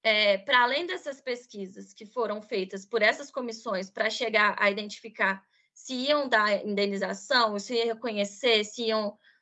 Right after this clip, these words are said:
dar o perdão a essas, é, a essas pessoas que foram vítimas do Estado brasileiro,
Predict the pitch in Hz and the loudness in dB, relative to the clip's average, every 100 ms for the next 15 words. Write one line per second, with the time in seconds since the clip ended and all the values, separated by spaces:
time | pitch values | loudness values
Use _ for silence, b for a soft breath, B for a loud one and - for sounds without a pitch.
0 | _ 202 208 226 220 240 202 196 220 269 | _ 4 6 6 4 2 2 4 2 2
1 | 269 208 190 196 196 196 - 190 180 202 | 0 -2 -4 -4 -8 -6 0 0 0 0
2 | 190 196 196 - 202 202 196 196 - 190 | 0 -2 -6 -8 -8 -6 -6 -8 -6 -4
3 | 190 196 196 196 190 190 196 190 190 190 | -2 -2 -4 -4 -4 -2 -2 -2 -2 -6
4 | 202 208 302 277 202 | 0 4 6 4 0